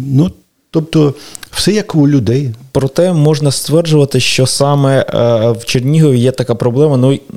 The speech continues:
Speaker 2: це, напевно, і не тільки в Чернігові, криза журналістських кадрів. Тобто,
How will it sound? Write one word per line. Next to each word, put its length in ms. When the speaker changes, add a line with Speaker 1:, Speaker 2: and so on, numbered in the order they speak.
Speaker 2:
це, 160
напевно, 420
і 160
не 100
тільки 280
в 40
Чернігові, 540
криза 600
журналістських 640
кадрів. 500
Тобто, 520